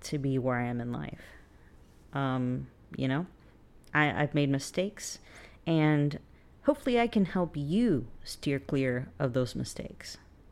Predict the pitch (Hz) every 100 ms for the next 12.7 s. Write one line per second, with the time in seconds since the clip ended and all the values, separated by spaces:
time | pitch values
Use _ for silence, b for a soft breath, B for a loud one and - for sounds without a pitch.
0 | - 156 180 - 147 139 220 240 233 156
1 | 190 185 - 139 127 - 139 151 165 -
2 | 143 123 127 113 - - b b b b
3 | b b b b - 156 156 151 - -
4 | 165 180 180 170 151 - - - b b
5 | b - 160 156 160 135 143 - - -
6 | - - 165 147 151 139 135 - 151 143
7 | 143 135 - - - - 151 139 135 -
8 | - - - - - 151 131 127 131 -
9 | 147 - 139 - 151 147 - - 143 135
10 | 117 127 117 - 131 127 127 120 120 123
11 | - - b b b b b b b -
12 | 147 139 131 127 127 127 127